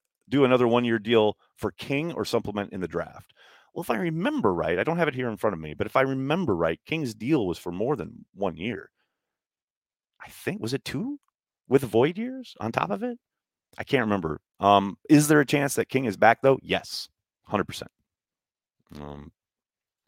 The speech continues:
at what price? I have no idea. Uh, "I like the wide receiver from South Dakota if Packers could get him in second round or a third round." Those are the rounds that they usually make hay in, right?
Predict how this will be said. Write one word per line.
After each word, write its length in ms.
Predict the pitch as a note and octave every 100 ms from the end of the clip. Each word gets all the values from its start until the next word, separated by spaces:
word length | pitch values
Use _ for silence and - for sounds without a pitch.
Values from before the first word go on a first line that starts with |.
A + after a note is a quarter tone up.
| -
at 180 | F2 E2+
what 220 | F2 D#2+
price? 300 | A2 B2 -
I 60 | D2+
have 100 | D2+
no 120 | -
idea. 200 | - - - _ _ _ _ _ _ _ _ _ _ _ _ _ _ _ _ _ _ _ _ _ _ -
Uh, 200 | F2 D#2+ - _ _ _ -
"I 120 | A2+
like 160 | C3+ C#3
the 80 |
wide 160 | B2+ A#2+
receiver 520 | A2 B2+ A2 G#2+ F#2 - -
from 340 | G#2+ G#2 F#2+
South 200 | C#3+ B2+
Dakota 420 | A#2 B2 A2+ F2
if 140 | F#2 -
Packers 500 | G#2 - G2+ F#2 - -
could 160 | F#2
get 120 | G2 G#2+
him 80 |
in 240 | F#2+ E2+ E2 _ _ _ _ _ _
second 300 | - A2 A2+
round 260 | F#2+ F#2 -
or 120 | F2
a 40 |
third 240 | - E2 D#2
round." 280 | - - - _ _ _ _ B3 _ _ F#3+ _ _ - - - - _ G2
Those 180 | A2
are 40 | A2+
the 60 |
rounds 340 | A2+ C3 B2 G2+
that 60 |
they 140 | G2 G#2
usually 320 | G#2+ A2+ G#2+
make 220 | G#2+ A2
hay 200 | B2 C#3
in, 160 | F2 E2+
right? 220 | G#2